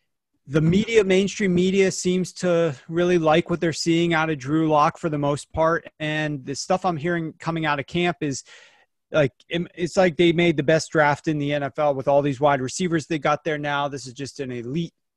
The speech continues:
offense. Uh, but you've got some takes that don't really, uh, paint the Denver Broncos in as glowing a picture as what some of the local media are reporting.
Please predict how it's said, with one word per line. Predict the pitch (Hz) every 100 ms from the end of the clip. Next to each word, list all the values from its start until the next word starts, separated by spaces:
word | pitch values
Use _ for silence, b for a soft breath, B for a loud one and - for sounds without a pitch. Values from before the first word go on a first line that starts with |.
| _
offense. | 139 147 156 139 - - b b b
Uh, | -
but | 139 160
you've | 175 190
got | 226 -
some | 202 175
takes | - 175 -
that | 175 139 _ _ -
don't | 190 185
really, | 175 180 180 175 165 131 _ _ _ _ _
uh, | 143 147 143 143 139 127 - _
paint | - 175 175
the | 170 156 147 139 -
Denver | 160 160 160
Broncos | 147 151 151 160 131
in | 147
as | 143 127
glowing | 139 139 147 160 165 156
a | 143
picture | - 160 - - 139 120 b b -
as | 147 147 - -
what | 151 151 -
some | 165 151
of | 139
the | 139
local | 139 147 151
media | 143 147 147 143
are | 143 139
reporting. | 127 - 156 156 147 139